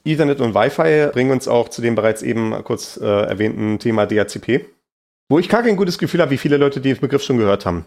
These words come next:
die mit Technik zu tun haben. Ich, mein Gefühl ist mal relativ viele, aber ich weiß halt auch nicht, äh, ob das einfach nur meine Blase ist.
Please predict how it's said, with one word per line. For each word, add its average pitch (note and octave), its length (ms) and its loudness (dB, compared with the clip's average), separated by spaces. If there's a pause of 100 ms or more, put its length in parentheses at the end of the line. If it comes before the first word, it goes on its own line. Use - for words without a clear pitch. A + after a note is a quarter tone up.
die - 60 -4
mit G#2 120 0
Technik - 280 0
zu A2+ 80 -2
tun A2 220 -4
haben. F#2 200 -4
Ich, - 320 -16
mein A#2+ 220 2
Gefühl F3+ 260 -2
ist A#3 100 -6
mal D3+ 120 2
relativ C#3+ 300 2
viele, D#3 240 0
aber G#2+ 160 2
ich G#2+ 120 -2
weiß A#2+ 140 0
halt B2+ 100 2
auch A#2+ 80 2
nicht, A#2 300 -2
äh, - 40 0
ob B2 180 0
das - 140 0
einfach B2+ 120 0
nur A#2+ 100 2
meine A2 140 2
Blase G#2 340 2
ist. G2 260 -6